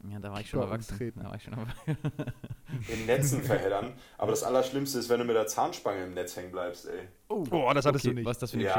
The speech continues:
Speaker 1: Geschichte?
Speaker 3: doch, das hatte ich, das hatte ich.
Speaker 2: Oh nein.
Speaker 3: Ja, ich hatte
Speaker 2: Ah.
Speaker 3: schön frisch eine Zahnspange damals. Ich hab keine Ahnung, welcher Klasse das war, aber pff, sagen wir jetzt einfach mal in der sechsten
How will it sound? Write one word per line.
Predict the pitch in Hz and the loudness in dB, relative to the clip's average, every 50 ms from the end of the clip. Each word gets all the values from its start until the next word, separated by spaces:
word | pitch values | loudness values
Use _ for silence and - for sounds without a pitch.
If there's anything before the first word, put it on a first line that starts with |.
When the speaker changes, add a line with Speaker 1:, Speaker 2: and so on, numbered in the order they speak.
| 101 101 | 4 4
Speaker 1:
Geschichte? | 104 101 98 | 2 0 -2
Speaker 3:
doch, | 95 | -4
das | 101 95 - - | -6 -6 -6 -4
hatte | 82 80 - 82 | -6 -6 -8 -10
ich, | 82 82 80 - - | -12 -12 -12 -10 -8
das | 98 95 95 - - | -8 -8 -8 -8 -14
hatte | - - - - - | -18 -20 -20 -20 -20
ich. | - - _ _ - - - - - - - - | -20 -20 _ _ -20 -20 -18 -18 -16 -12 0 4
Speaker 2:
Oh | 147 143 139 139 135 135 135 135 | 6 8 8 8 6 6 2 2
nein. | 135 131 127 131 127 127 127 123 120 120 123 127 - - - - - - - - | 2 2 4 4 4 2 2 0 -2 -4 -6 -8 -10 -12 -16 -18 -16 -12 0 2
Speaker 3:
Ja, | - - 160 | 4 6 6
ich | 131 135 | 4 2
hatte | 147 135 135 | 0 -2 -2
Speaker 2:
Ah. | 135 - - | -2 -4 -4
Speaker 3:
schön | - - - 156 147 | -2 0 0 0 0
frisch | 135 - 151 143 135 | 2 0 -2 0 0
eine | 127 113 | -2 -2
Zahnspange | - - 135 - - - 143 143 143 143 | 0 2 2 2 0 -2 -6 -6 -2 0
damals. | 147 147 156 160 160 160 - - | 0 0 0 -2 -4 -6 -8 -12
Ich | - - | -14 -14
hab | - - | -14 -14
keine | - - - 73 | -12 -10 -8 -8
Ahnung, | 76 - 76 80 | -8 -8 -10 -10
welcher | 82 80 82 80 | -12 -12 -14 -10
Klasse | - - 80 - - | -6 -6 -6 -4 -6
das | 87 82 - | -8 -6 -4
war, | 90 107 120 101 | 0 0 0 0
aber | 92 90 90 82 80 78 - - - | 0 -2 -4 -4 -6 -8 -10 -14 -16
pff, | - - - - - _ _ - - - - - - - - - - - | -16 -16 -16 -18 -20 _ _ -20 -20 -20 -20 -20 -20 -20 -20 -20 -20 -12
sagen | - - 90 104 101 | -8 -6 -6 -6 -6
wir | 92 | -8
jetzt | - | -8
einfach | 90 90 87 | -8 -10 -10
mal | 85 80 | -10 -12
in | 76 | -12
der | 73 76 | -14 -16
sechsten | - - - - - - - 214 240 | -16 -18 -16 -16 -16 -16 -16 -16 -18